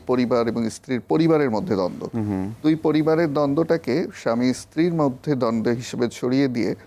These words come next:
Speaker 2: হুম হুম।
Speaker 1: অনেক সময় এ ধরনের মামলা করা হয় এক পক্ষ আরেক পক্ষকে ঘায়েল করার মানসে।
Speaker 2: হুম হুম।
Speaker 1: তো, আহ, আইনে বিধান রয়েছে যে এই ধরনের মিথ্যা মামলার ক্ষেত্রে সাজার বিধানটা রয়েছে।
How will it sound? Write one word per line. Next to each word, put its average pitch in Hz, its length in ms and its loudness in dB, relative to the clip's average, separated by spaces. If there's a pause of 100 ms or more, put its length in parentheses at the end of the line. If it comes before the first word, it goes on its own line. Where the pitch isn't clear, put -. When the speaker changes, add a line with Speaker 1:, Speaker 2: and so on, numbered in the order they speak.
(140)
Speaker 2:
হুম 120 100 0
হুম। 110 100 2
Speaker 1:
অনেক 156 180 0
সময় 151 360 0
এ 117 80 2
ধরনের 135 320 0
মামলা 110 320 2
করা 104 280 0
হয় 120 220 0
এক 95 140 -2
পক্ষ - 240 -6
আরেক 101 300 0
পক্ষকে 127 340 -4
ঘায়েল 117 360 -2
করার 101 280 0
মানসে। 71 460 -8
Speaker 2:
হুম 107 160 -6
হুম। 98 120 -8 (440)
Speaker 1:
তো, 117 260 2 (140)
আহ, 104 360 -2
আইনে 160 300 2
বিধান 160 320 2
রয়েছে 135 440 0 (160)
যে 113 280 0
এই - 180 -2
ধরনের 123 480 0 (180)
মিথ্যা 117 320 -4
মামলার 110 380 0
ক্ষেত্রে - 360 -6
সাজার 107 360 -2
বিধানটা 120 500 -2
রয়েছে। 127 440 0